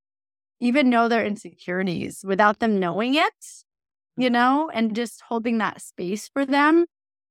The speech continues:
Speaker 1: to be able to express it because you understand.
Speaker 2: The open centers are the wisest places that we hold, hold.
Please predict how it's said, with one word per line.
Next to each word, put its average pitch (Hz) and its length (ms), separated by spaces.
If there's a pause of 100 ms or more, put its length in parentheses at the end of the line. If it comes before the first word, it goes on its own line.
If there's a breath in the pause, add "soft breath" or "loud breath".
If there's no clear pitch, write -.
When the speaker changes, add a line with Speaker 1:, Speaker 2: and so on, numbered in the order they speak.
(120)
Speaker 1:
to - 80
be 208 120
able 202 160
to - 140
express - 560
it 277 280
because 196 540
you 190 180
understand. 175 800 (460)
Speaker 2:
The 160 140
open 180 240
centers 165 340
are 170 40
the 165 100
wisest 156 1000 (180)
places 170 680
that 156 120
we 156 140
hold, 147 400 (600)
hold. 143 480